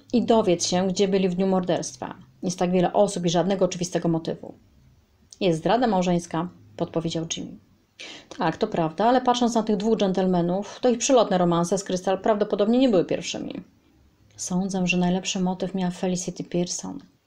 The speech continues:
wtrącił Hamish. „Dlaczego?” spytał chłodno Carson, życząc sobie jednocześnie, żeby jednak ten wiejski posterunkowy znał swoje miejsce w szeregu.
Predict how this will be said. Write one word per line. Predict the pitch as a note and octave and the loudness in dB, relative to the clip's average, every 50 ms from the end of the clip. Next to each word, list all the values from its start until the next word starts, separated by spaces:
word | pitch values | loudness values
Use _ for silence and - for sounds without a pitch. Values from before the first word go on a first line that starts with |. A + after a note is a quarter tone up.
| _ _ | _ _
wtrącił | - - F3+ F3+ E3+ E3+ - E3+ | -8 -6 -4 -4 -4 -4 -6 -10
Hamish. | - - E3 D#3+ E3+ - - - _ _ _ - | -10 -12 -12 -12 -12 -14 -16 -20 _ _ _ -2
„Dlaczego?” | F3+ F3+ E3+ D#3+ - E3 D#3 D#3 F3+ A#3+ C#4 - - _ _ _ _ _ _ _ _ - | 2 2 2 2 2 -2 -2 0 -2 -2 -2 -6 -14 _ _ _ _ _ _ _ _ -18
spytał | - - F#3 F3+ F3 E3 | -10 -8 -6 -4 -4 -6
chłodno | - - F3+ F3 F#3 F3+ F3+ - | -4 -4 -6 -4 -4 -6 -6 -4
Carson, | F3+ F3+ F#3 F3+ - - G3+ G#3 G#3 - - - - - | -6 -6 -6 -6 -8 -8 -8 -8 -8 -12 -20 -20 -8 -4
życząc | C#4+ C#4 - D#4 C4+ B3+ - | -4 0 2 2 2 2 2
sobie | - B3+ B3+ B3 | -2 0 2 2
jednocześnie, | A#3+ A#3 G#3+ G#3+ - A#3+ B3 B3 B3 A#3+ A3 G3+ F#3+ | 0 0 0 -4 0 0 0 0 0 -2 -4 -4 -2
żeby | G3 F#3+ G#3 G3+ | -4 -4 -2 0
jednak | A#3+ B3+ B3+ B3 B3 - | 0 0 0 -2 -2 -2
ten | A3 G3+ F#3+ | -4 -2 0
wiejski | A3 B3 A#3+ A#3+ - A3 | 0 -2 -2 -2 -6 -4
posterunkowy | - G3 G3 - - G#3 G#3 G#3 - A3 G3+ G#3 G3+ | -4 -4 -4 -4 -6 -4 -4 -4 -4 -4 -4 -2 -2
znał | G#3 B3+ C4 A#3 F3 E3 | 0 0 2 2 2 -2
swoje | - - D#3 D3 D3+ | -2 -4 -2 -2 0
miejsce | D3+ C#3 - - - - - | 0 -2 -4 -4 -8 -8 -4
w | - | -4
szeregu. | - - - - - - - - - - | -4 -4 -4 -10 -14 -14 -16 -16 -16 -16